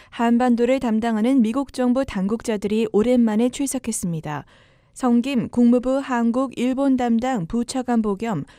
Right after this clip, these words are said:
대북 정책 특별 대표, 로버트 킹 국무부 북한 인권 특사가 증인으로 참여했고 공화당 의원 네 명, 민주당 의원 네 명이 질의했습니다.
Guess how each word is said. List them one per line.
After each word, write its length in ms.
대북 400
정책 480
특별 360
대표, 500
로버트 420
킹 440
국무부 440
북한 340
인권 300
특사가 640
증인으로 480
참여했고 720
공화당 500
의원 340
네 180
명, 260
민주당 480
의원 360
네 160
명이 320
질의했습니다. 920